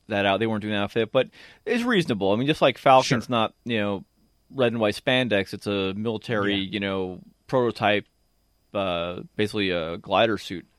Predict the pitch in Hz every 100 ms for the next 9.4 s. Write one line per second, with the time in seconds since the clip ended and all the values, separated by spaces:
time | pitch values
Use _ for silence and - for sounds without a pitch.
0 | _ - 135 131 156 - 160 147 131 113
1 | 104 101 80 143 113 - 151 123 104 -
2 | 113 98 98 - 104 110 110 131 117 -
3 | 123 - 98 90 - - 101 90 - 87
4 | - - _ _ _ _ - - - _
5 | 135 139 95 - 123 113 98 139 151 151
6 | 147 147 135 123 127 - 107 123 120 151
7 | 139 131 113 - _ _ 117 131 123 117
8 | 104 - 117 107 101 - 143 123 - 147
9 | - 127 120 -